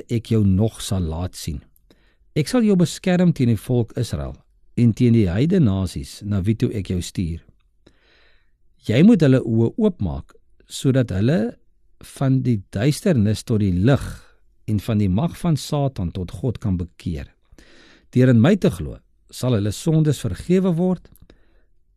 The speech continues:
en sal hulle deel word van die volk van God. Van toe af, koning Agrippa, was ek nie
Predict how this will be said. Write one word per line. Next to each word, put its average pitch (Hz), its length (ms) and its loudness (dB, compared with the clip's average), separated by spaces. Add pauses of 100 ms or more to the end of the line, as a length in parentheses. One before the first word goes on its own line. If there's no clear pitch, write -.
en 117 180 2
sal 135 340 -2
hulle 107 140 0
deel 95 400 0
word 87 320 -8
van 95 220 -4
die 87 80 -6
volk - 320 -10
van 76 180 -10
God. - 320 -20 (1500)
Van 104 180 -2
toe 214 220 0
af, 175 240 -4
koning 151 260 2
Agrippa, 160 480 -4
was 110 160 -6
ek 101 140 -4
nie 185 300 2